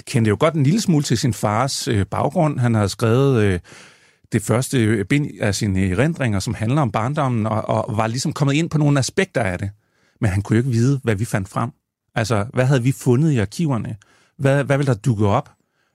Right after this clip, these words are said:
Øh, og sidde der, og så ligesom se ham reagere på, på de fund.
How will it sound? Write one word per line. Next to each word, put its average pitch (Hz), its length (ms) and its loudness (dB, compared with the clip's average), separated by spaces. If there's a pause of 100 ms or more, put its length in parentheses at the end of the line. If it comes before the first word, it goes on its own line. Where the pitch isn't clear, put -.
Øh, 110 100 0
og 110 140 0
sidde 165 240 2
der, 180 160 2
og 131 120 0
så 170 80 -2
ligesom 156 280 -2
se - 420 -4
ham 107 320 0 (140)
reagere 120 480 0
på, - 220 -12
på 123 80 0
de 113 120 -2
fund. 131 240 -2